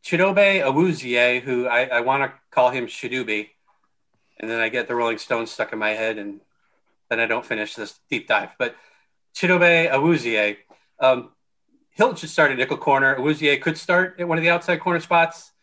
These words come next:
The Bengals lost cornerback William Jackson in free agency, who was probably their best corner, uh, last season. They also have, um,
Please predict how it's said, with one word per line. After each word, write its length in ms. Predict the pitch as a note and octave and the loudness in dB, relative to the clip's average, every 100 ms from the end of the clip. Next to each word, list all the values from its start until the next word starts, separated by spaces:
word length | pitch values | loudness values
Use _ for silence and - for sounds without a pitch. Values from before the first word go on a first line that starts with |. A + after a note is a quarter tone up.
| _ | _
The 60 | - | -2
Bengals 460 | D#3+ E3 E3 - C#3+ | 0 2 2 0 0
lost 320 | D3 D3 - | 2 2 0
cornerback 360 | C#3+ C3+ B2+ | -2 2 0
William 240 | B2+ C3 A2 | 0 -4 0
Jackson 340 | B2 A#2+ - | 0 0 -4
in 60 | A2+ | -10
free 160 | C3 | -4
agency, 540 | A#2+ A#2+ - C3 A#2+ - _ _ _ _ - | -4 -6 -8 -6 -6 -8 _ _ _ _ -4
who 300 | B2 A#2+ A2 | -2 0 -2
was 460 | A#2 A2 A2 G#2+ - | -4 -2 0 -2 -6
probably 260 | - A2+ | -2 0
their 100 | G#2+ | 0
best 200 | G#2+ G#2+ | -2 -4
corner, 420 | - A2+ A2 G#2 _ _ _ _ _ A2+ | -4 -2 -2 -6 _ _ _ _ _ 0
uh, 120 | A2 | 2
last 240 | A2+ A2 | 4 2
season. 200 | B2 A#2 | -2 -4
They 120 | A#2 | 2
also 280 | C#3 D3+ D#3 | 4 4 2
have, 440 | C3+ C3 B2+ A#2+ - | 2 4 4 2 -4
um, 380 | A#2+ A2 G2+ - | -2 0 -2 -8